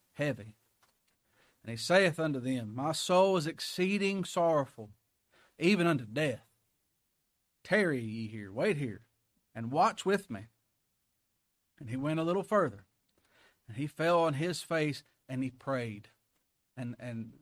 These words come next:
the Lord tells us what the Lord <laughs> prayed. That's something. Saying,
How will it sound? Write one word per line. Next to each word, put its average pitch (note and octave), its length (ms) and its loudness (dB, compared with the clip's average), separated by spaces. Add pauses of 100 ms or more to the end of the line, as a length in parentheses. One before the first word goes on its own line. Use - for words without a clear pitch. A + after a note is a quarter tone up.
(320)
the D#3 120 -4
Lord E3 400 -2
tells D#3 260 0
us D3+ 240 -2
what - 200 -2
the C#3+ 100 -2
Lord C#3 400 -4
<laughs> - 0 -
prayed. C3+ 180 -2 (1500)
That's B2 160 -14
something. A#2+ 240 -8 (800)
Saying, C#3+ 600 2